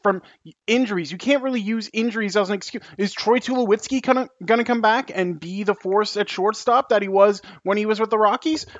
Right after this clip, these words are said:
I don't think so. I, I don't see that coming back. So, so Blue Jays fans, look at this team.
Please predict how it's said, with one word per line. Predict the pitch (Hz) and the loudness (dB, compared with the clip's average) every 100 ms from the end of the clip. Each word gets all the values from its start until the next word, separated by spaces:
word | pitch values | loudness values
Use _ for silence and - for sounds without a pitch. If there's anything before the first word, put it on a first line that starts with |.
| - | 0
I | 254 | 4
don't | 330 311 | 6 4
think | 320 339 | 2 0
so. | - 165 110 - _ - | 0 0 -2 -10 _ 0
I, | 196 - | 0 2
I | 214 | -2
don't | 196 277 285 | 2 0 0
see | - | 0
that | 247 226 | 2 2
coming | 240 214 | 2 2
back. | 196 302 277 | 6 4 4
So, | - 196 - - _ _ | 0 0 -2 -12 _ _
so | - 233 214 | 2 6 6
Blue | 202 254 294 | 4 0 0
Jays | 277 | 2
fans, | 254 214 190 | 4 4 4
look | 247 277 | 2 2
at | 233 | -4
this | 220 | -6
team. | - 277 220 | -2 0 0